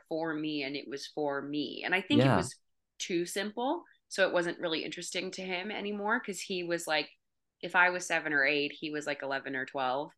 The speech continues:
Speaker 2: Mm-hmm.
Speaker 1: So he was like, Harvest Moon is at least a little more interesting, and I would
Speaker 2: Yeah.
Speaker 1: watch him play Harvest Moon. And I,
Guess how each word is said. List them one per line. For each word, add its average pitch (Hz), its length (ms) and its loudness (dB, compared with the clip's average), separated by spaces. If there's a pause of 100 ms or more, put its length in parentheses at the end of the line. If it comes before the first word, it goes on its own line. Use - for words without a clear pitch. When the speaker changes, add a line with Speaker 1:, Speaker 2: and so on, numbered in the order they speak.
Speaker 2:
Mm-hmm. 98 280 2
Speaker 1:
So 170 160 2
he 208 240 -2
was 190 200 -2
like, 160 200 4 (220)
Harvest 269 340 6
Moon 208 160 0
is 190 80 0
at - 120 0
least 170 200 -4
a 165 40 -6
little 160 200 -4
more 151 460 2
interesting, 226 680 -4
and 180 160 -2
I 170 120 4
would 190 220 0
Speaker 2:
Yeah. 202 100 6
Speaker 1:
watch 160 320 4
him 233 120 -2
play 247 180 -4
Harvest 262 340 -2
Moon. 294 240 2 (320)
And 233 100 -8
I, - 60 -12